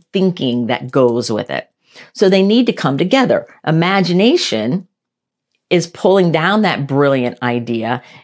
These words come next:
and understanding is bringing it into the world. So they work together in your leadership, whether it's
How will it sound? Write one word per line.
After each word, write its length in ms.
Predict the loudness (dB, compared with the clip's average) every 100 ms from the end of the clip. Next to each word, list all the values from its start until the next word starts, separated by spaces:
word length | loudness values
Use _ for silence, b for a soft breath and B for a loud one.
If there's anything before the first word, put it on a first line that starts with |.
| _
and 160 | -6 -4 -2
understanding 880 | 0 -2 -2 -2 2 2 2 2 -2
is 140 | -4
bringing 420 | -2 0 0 0
it 100 | 0
into 280 | -2 -4 -2
the 80 | -2
world. 360 | 0 0 0
So 140 | -2 0
they 140 | 2
work 460 | 2 2 2 0 -4
together 720 | 0 2 2 2 0 0 -6 _ b b b 0
in 260 | 2 2 2
your 300 | 2 2 2
leadership, 580 | 2 0 -2 -4 -6 _ b b b
whether 380 | 2 4 4 4
it's 500 | 2 2 0 -4 -12